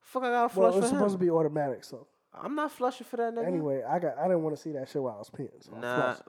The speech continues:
Speaker 1: we should've went to the next stall, bro.
Speaker 2: I, did you not just hear the story?
Speaker 1: What happened?
Speaker 2: I had to pee. That was the only one available.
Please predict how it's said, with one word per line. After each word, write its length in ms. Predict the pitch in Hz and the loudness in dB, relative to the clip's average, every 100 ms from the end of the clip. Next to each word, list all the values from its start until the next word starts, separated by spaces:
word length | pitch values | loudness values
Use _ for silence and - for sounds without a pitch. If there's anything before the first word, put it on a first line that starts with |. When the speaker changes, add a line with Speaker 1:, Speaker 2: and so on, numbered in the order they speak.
| - | -12
Speaker 1:
we 140 | 151 | -12
should've 240 | - 208 | -8 -6
went 120 | 180 160 | -4 -4
to 60 | |
the 60 | 143 | -4
next 260 | 139 123 | -4 -4
stall, 300 | - 117 101 | -2 0 0
bro. 340 | 87 92 92 90 | -2 -2 -2 -4
Speaker 2:
I, 40 | 180 180 | -10 -4
did 200 | 190 180 | -2 0
you 60 | 185 | 2
not 180 | 196 180 | 2 2
just 120 | 170 | 0
hear 120 | 180 | 0
the 60 | 165 | 0
story? 360 | - 147 101 - _ | 0 0 -2 -10 _
Speaker 1:
What 140 | - | -10
happened? 240 | 98 - 78 _ _ 143 | -10 -10 -18 _ _ -8
Speaker 2:
I 40 | |
had 100 | 175 | -6
to 80 | 165 | -4
pee. 240 | - 208 | -2 -2
That 120 | 156 | -2
was 120 | 160 160 | -2 -2
the 80 | |
only 180 | 147 165 | -4 -2
one 140 | 165 156 | -4 -4
available. 420 | 156 147 107 | -4 -4 -6